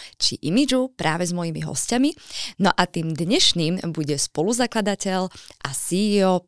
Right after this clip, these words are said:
praskej čokolády Steiner a Kovařík, Petr Kovařík.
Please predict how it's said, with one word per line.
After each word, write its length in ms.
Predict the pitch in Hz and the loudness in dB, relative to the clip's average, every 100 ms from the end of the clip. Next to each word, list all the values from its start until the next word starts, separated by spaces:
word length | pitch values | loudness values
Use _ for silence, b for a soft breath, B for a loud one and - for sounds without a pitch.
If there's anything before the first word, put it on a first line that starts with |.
| - | -6
praskej 480 | 165 - - - | -4 -4 -6 -10
čokolády 800 | - - 202 269 254 247 220 233 | -6 -6 -2 2 4 4 2 0
Steiner 400 | 226 - 156 143 | -2 -6 -6 -10
a 80 | 139 | -12
Kovařík, 560 | - 170 214 208 208 - B B - | -6 -2 0 2 0 -2 B B -8
Petr 320 | 147 - 135 135 _ | -8 -8 -12 -14 _
Kovařík. 800 | - 139 135 - 143 147 - | -10 -6 -4 -4 -4 -8 -16